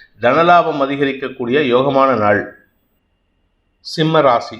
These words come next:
இன்று உங்களுக்கு குடும்பத்துல உறவுகளின் வருகை ஏற்படும். குடும்பத்துல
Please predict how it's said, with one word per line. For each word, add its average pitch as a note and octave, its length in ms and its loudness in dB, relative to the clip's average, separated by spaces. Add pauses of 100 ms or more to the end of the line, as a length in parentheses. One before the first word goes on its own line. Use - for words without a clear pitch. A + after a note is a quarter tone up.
(840)
இன்று D#3+ 440 -4
உங்களுக்கு C#3 840 -4 (360)
குடும்பத்துல F#3+ 680 0
உறவுகளின் D#3 560 -2
வருகை C#3 400 -4
ஏற்படும். A#2+ 500 -6
குடும்பத்துல D3 560 -4